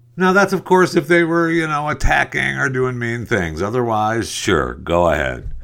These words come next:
Be nice to 'em and give 'em a snack, and you li-,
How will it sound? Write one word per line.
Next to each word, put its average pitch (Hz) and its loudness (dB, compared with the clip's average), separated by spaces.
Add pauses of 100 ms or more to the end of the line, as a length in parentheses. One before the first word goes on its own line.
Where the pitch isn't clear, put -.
(380)
Be 98 -6
nice 90 -4
to 85 -4
'em 82 -8
and 69 -12 (160)
give 95 -4
'em 87 -6
a 78 -8
snack, 71 -8
and 58 -16 (680)
you 98 -4
li-, 90 -4